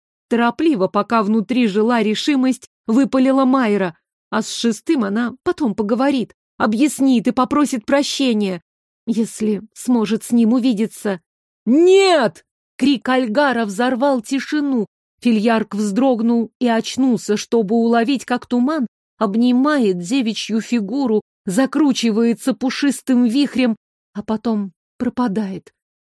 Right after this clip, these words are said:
С хрустом, точно сломанные деревья, валятся мертвяки, а стена тумана просто растворяется, точно ее стерли с картины.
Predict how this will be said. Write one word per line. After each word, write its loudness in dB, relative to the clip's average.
С -14
хрустом, -4
точно -2
сломанные 0
деревья, -2
валятся 0
мертвяки, 0
а 0
стена 0
тумана 0
просто -4
растворяется, -4
точно 0
ее 2
стерли 0
с -6
картины. -4